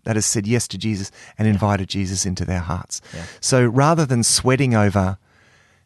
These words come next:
Speaker 1: "Have I had some big experience?" No, start relate, talk to, like, start actually building your relationship with God.
Speaker 2: Yeah.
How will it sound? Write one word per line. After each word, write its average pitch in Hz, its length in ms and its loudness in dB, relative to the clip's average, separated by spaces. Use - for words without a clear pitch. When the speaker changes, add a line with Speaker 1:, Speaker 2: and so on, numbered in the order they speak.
Speaker 1:
"Have 127 240 2
I 123 120 2
had 107 220 0
some 104 220 -2
big 101 120 -4
experience?" - 720 -2
No, 165 120 4
start 156 440 0
relate, 151 320 -2
talk 262 300 -2
to, 240 100 -4
like, 151 180 0
start 180 360 2
actually 156 500 0
building 147 520 2
your 135 160 2
relationship 120 640 2
with 107 160 -2
God. 92 420 0
Speaker 2:
Yeah. 98 200 -12